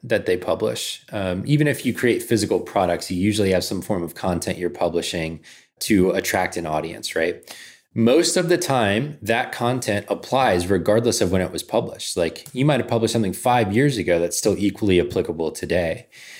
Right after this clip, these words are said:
But people who enter your audience today are unlikely to ever uncover that old thing unless they're, like, weird and they go digging in your archives. And one problem a lot of people experience as a creator is that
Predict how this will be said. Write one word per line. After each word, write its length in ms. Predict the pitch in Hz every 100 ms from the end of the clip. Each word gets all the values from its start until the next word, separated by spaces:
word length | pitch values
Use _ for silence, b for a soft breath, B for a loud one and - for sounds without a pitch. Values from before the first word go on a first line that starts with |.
| B B
But 680 | 110 98 175 127 107 - -
people 280 | - 147 147
who 200 | 117 -
enter 240 | 156 180 160
your 240 | 120 95
audience 420 | 101 98 92 -
today 380 | - 90 85 90
are 220 | 110 110
unlikely 540 | 143 165 156 143 143 127
to 160 | 117
ever 240 | 113 107 104
uncover 580 | 101 98 - 165 120 85
that 260 | 92 90
old 300 | 90 82 82
thing 300 | - 76 92
unless 280 | 113 98 -
they're, 180 | 107 117
like, 260 | 95 90
weird 380 | 90 107 110 87
and 120 | 92
they 80 | 87
go 160 | 85 85
digging 360 | 80 90 90
in 100 | 85
your 180 | 78 78
archives. 680 | 90 110 - 80 - - - B B B B B B -
And 560 | 117 117 110 104 - -
one 300 | - 110 131
problem 460 | 117 - 127 131 113
a 60 | 104
lot 160 | 101
of 80 | 101
people 240 | 110 107
experience 480 | 92 - 123 127 107
as 80 | 98
a 80 | 92
creator 460 | - 92 95 90
is 260 | 85 90 87
that 360 | 92 90 -